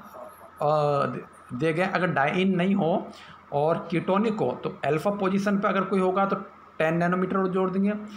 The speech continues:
beta position पर ट्वेल्व, gamma पे एटीन और डेल्टा पे अट्ठारह, ठीक है। जैसे हम example देखते हैं, ये कीटोनिक है group, है ना। अब ये ketonic group में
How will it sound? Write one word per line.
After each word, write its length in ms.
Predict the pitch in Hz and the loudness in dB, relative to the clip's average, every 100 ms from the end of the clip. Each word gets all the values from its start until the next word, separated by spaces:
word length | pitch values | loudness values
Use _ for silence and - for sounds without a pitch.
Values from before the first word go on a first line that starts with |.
| - - 139 | -18 -12 -6
beta 340 | 156 156 185 | -4 0 0
position 480 | 185 185 180 190 175 | 0 0 0 0 0
पर 60 | |
ट्वेल्व, 480 | 180 156 151 180 233 - - | -2 0 0 0 -4 -8 -12
gamma 300 | - 131 151 | -2 0 2
पे 260 | 160 185 151 | 0 0 -2
एटीन 340 | 139 196 214 - 160 | -4 -2 -2 -2 -4
और 60 | |
डेल्टा 380 | 135 135 131 143 | 0 -2 0 0
पे 120 | 277 | 0
अट्ठारह, 680 | - - - 113 90 - - | -2 -4 -4 0 0 -2 -4
ठीक 120 | 202 | -2
है। 140 | 392 370 - - - - - - - - - - - - - - - - - - - - - - - - - - - - - 117 | -2 -6 -14 -20 -20 -20 -20 -20 -20 -20 -20 -20 -20 -20 -20 -20 -20 -20 -20 -20 -20 -20 -20 -20 -20 -20 -20 -20 -20 -20 -12 -8
जैसे 200 | 131 147 | -4 -4
हम 120 | - | -2
example 400 | 120 117 120 139 | -4 -2 0 -2
देखते 320 | 113 113 - | -2 -4 -2
हैं, 80 | 127 | -2
ये 60 | 139 | -2
कीटोनिक 520 | 120 123 117 131 156 | -4 -4 -2 -2 -4
है 200 | - - | -8 -8
group, 220 | - - - | -10 -10 -6
है 60 | - | -4
ना। 220 | 98 - - - - - - - - | -6 -10 -20 -20 -20 -20 -20 -20 -10
अब 80 | - | -4
ये 60 | 143 | -2
ketonic 560 | 143 135 151 160 175 190 190 196 - | -4 -2 0 0 0 -2 -2 -2 -6
group 260 | 135 156 151 | -4 -2 -2
में 360 | 127 131 196 | -2 0 -4